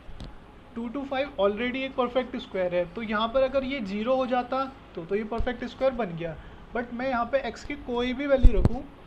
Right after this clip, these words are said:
मतलब कोई भी एक whole value रखूँ मैं, तो यहाँ पर वन, ज़ीरो आ ही नहीं सकता। अगर आप even यहाँ पे टू की power zero भी रखोगे ना, तब भी वन आएगा,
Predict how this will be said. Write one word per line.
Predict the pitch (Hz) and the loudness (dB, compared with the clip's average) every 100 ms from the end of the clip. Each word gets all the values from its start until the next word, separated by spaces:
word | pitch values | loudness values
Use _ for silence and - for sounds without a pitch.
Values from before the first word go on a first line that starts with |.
| - | -12
मतलब | 185 214 208 | -6 -6 0
कोई | 214 214 | 0 0
भी | 214 | -2
एक | 247 - - | -8 -8 -2
whole | 196 220 | 2 2
value | 220 208 214 | 2 -2 -2
रखूँ | 180 - 185 | -2 -4 -10
मैं, | 175 240 - - - - - - | -8 -10 -12 -20 -20 -20 -18 -10
तो | 240 | -6
यहाँ | 208 208 | -4 -4
पर | 202 277 277 175 160 | -2 -4 -4 -12 -6
वन, | 208 240 233 | -2 -2 -2
ज़ीरो | 185 233 277 | -4 0 0
आ | 233 | 0
ही | 233 | -2
नहीं | 233 | -6
सकता। | 214 262 - 185 | -8 -10 -4 -4
अगर | 185 208 | -2 0
आप | 247 247 | 2 2
even | 226 220 262 | -2 -4 -2
यहाँ | 233 233 | -2 -4
पे | 254 | -6
टू | 254 | -8
की | 220 247 | -8 -6
power | 240 262 | -4 -4
zero | 226 202 214 | -4 -2 -2
भी | 233 | -2
रखोगे | 247 233 254 | -2 -2 -4
ना, | 285 233 - - | -4 -6 -8 -4
तब | 202 196 | -4 -2
भी | 254 | -2
वन | 233 220 | 0 0
आएगा, | 196 151 151 | 0 -2 -6